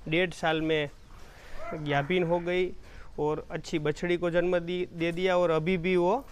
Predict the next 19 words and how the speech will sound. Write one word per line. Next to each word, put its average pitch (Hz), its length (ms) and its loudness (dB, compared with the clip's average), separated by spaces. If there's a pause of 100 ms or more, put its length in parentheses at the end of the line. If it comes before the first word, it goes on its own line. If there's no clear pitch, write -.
(720)
दूसरे 180 640 2 (920)
फिर 185 160 0
से 180 160 0
वो 175 140 2
गाभिन 160 440 2
हो 147 180 0
गई 120 260 -2
है। 110 180 -10 (2750)
तो 156 100 -6
देखिए 151 560 0
हमारी 147 400 0
मीरा 143 260 0
बछड़ी, 143 400 -2 (1160)
जो 143 80 -2
हमारे 143 500 -2
सब्सक्राइबर 147 640 -4
है 143 160 -2 (840)
तुषार 147 340 2
बागुन, 143 480 2